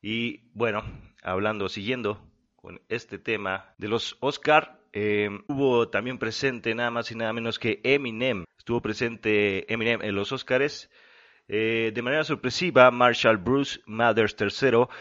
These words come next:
mejor conocido como Eminem, se subió al escenario del Dolby Theater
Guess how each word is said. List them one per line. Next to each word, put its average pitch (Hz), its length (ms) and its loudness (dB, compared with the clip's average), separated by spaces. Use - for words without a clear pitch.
mejor 117 220 0
conocido 123 340 2
como 113 260 0
Eminem, 127 440 0
se 113 300 0
subió 117 360 6
al 147 100 8
escenario 123 580 2
del 104 200 0
Dolby 120 280 0
Theater 117 460 4